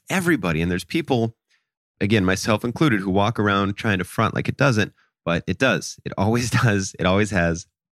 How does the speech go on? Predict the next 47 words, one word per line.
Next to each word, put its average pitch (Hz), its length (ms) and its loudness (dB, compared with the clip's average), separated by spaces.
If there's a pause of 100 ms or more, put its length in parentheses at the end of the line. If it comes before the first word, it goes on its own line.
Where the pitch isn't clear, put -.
And 80 280 -2 (140)
therapy 139 500 0 (340)
is 92 120 -2
a 101 60 -2
safe 110 340 0
place 90 240 0
to 92 120 -6
just 87 220 -4
get 85 200 -6
things 90 220 0
off 95 200 2
your 98 80 0
chest. - 340 -4
You 87 60 0
to 82 60 -4
figure 85 220 2
out 90 140 0 (340)
how 98 60 0
to 95 60 2
work 101 300 2
through 95 440 2 (280)
whatever's 90 380 0
weighing 92 240 2
you 92 100 0
down, 117 380 2
all 87 180 -2
those 85 180 -4
problems. 120 460 0 (280)
Even 190 180 0
if 185 80 -2
you 170 80 2
just 147 220 -2
wanna 160 180 4
vent 117 420 0
or 98 60 -4
kvetch 120 460 0
about 90 260 0
somebody, 82 480 -2
go - 80 -4
to 370 80 -4
therapy. 403 560 0
Get - 140 -8
them 180 160 0
new 180 160 4
ears 190 280 2
on 165 200 4
it. - 100 -2